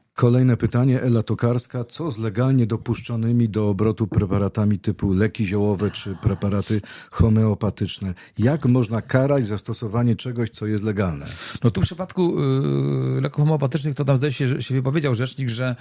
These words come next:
Speaker 2: że, i tam nawet chyba pan profesor, pan doktor Piecha, y, poseł Piecha też się wypowiadał, że to są legalnie, legalne środki, które są, są w legalnym obrocie. E, no i to, i o, jakby to go jakby nie interesuje, jeżeli chodzi o rzecz-, jak, jako rzecznika praw pacjenta, że tutaj jakby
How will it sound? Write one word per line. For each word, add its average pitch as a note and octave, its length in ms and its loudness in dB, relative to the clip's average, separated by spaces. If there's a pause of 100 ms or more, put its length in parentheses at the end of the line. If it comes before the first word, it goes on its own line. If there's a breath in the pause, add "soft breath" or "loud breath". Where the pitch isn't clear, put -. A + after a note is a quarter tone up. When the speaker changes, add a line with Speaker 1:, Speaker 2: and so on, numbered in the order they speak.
(240 loud breath)
Speaker 2:
że, B2+ 320 0
i B2+ 60 -2
tam B2+ 120 2
nawet B2+ 180 2
chyba B2 240 2
pan A#2 220 0
profesor, A#2 300 -2
pan B2+ 140 2
doktor A#2+ 240 0
Piecha, C#3 420 0 (460 loud breath)
y, A#2+ 120 4
poseł C3 280 0
Piecha B2+ 460 2
też B2+ 180 -4
się C#3 120 -6
wypowiadał, C3+ 360 0
że B2 160 -2 (540 loud breath)
to - 60 -18
są D#3+ 120 -2
legalnie, D3 600 0 (120)
legalne C#3 460 2
środki, C#3+ 400 -4
które C3 180 0
są, A#2+ 60 -4
są B2+ 80 0
w A#2 40 4
legalnym C3+ 440 2
obrocie. B2 580 0 (480 loud breath)
E, A#2 140 4
no C3+ 160 6
i F3 60 2
to, - 100 -6
i F3+ 200 0
o, F3+ 80 2
jakby D3 300 0
to - 120 0
go D#3+ 140 2
jakby C#3 300 0
nie E3 120 4
interesuje, B2+ 720 -2
jeżeli B2 260 0
chodzi C3+ 260 0
o - 80 -4
rzecz-, C3 240 -2
jak, C3+ 360 -2
jako C#3+ 220 2
rzecznika B2+ 420 -2
praw A2+ 180 -2
pacjenta, C#3+ 420 -2
że A#2 80 -2
tutaj C#3 240 -2
jakby A#2+ 240 2